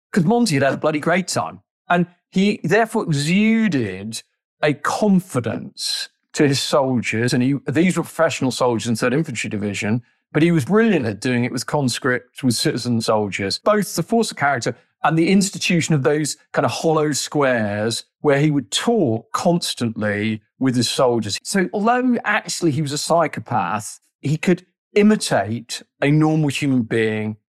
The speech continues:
with people he didn't know. So I think as divisional commander, I can't think of a better one in the Second World War. I don't think Rommel was, was a platoon commander who was in command of a division. And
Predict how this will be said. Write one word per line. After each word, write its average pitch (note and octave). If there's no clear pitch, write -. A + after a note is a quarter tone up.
with C3+
people C3+
he A#2+
didn't A#2+
know. F#2+
So F3+
I F#3
think G3
as F#3+
divisional F#3
commander, F#3+
I A3
can't G#3
think F#3
of D#3+
a D#3+
better E3+
one E3+
in D#3+
the D3
Second D3+
World C#3
War. D3
I C#3+
don't D3
think C#3
Rommel D3
was, C3
was C#3
a D3+
platoon D3
commander C#3
who C3
was C3+
in C3+
command C3+
of B2
a B2+
division. C3+
And D#3